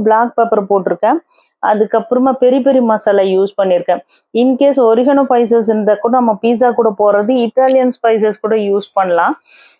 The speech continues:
எனக்கு பெரி பெரி மசாலா போட்டா பசங்களுக்கு கொஞ்சம் நல்லா இருக்குன்றதால பால் வந்து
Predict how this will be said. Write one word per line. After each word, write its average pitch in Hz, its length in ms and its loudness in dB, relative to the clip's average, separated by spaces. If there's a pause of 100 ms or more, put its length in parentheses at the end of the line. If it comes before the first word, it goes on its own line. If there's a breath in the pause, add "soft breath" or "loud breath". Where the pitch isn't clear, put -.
எனக்கு 233 300 0
பெரி 277 200 2
பெரி 294 220 0
மசாலா 254 400 0
போட்டா 233 360 0
பசங்களுக்கு 240 480 -2
கொஞ்சம் 214 220 -2
நல்லா 202 280 2
இருக்குன்றதால 208 680 -2
பால் 254 360 2
வந்து 240 240 2